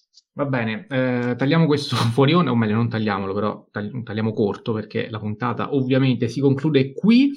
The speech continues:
E come detto, prossima puntata dedicata alle nuove uscite, quella successiva, la notte degli Oscar, quindi insomma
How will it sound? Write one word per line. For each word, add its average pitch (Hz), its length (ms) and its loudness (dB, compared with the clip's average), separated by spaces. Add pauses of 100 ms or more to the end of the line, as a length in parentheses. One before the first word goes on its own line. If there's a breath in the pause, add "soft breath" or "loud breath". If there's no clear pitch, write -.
(600 loud breath)
E 135 280 2
come 160 160 2
detto, 117 340 -2
prossima 156 340 -2
puntata 139 400 2
dedicata 139 380 0
alle 139 140 0
nuove 135 220 0
uscite, 117 520 -2
quella 156 260 -2
successiva, 135 720 -2
la 113 80 -2
notte 139 300 -2
degli 123 240 0
Oscar, 233 760 0
quindi 123 600 0
insomma 92 600 -6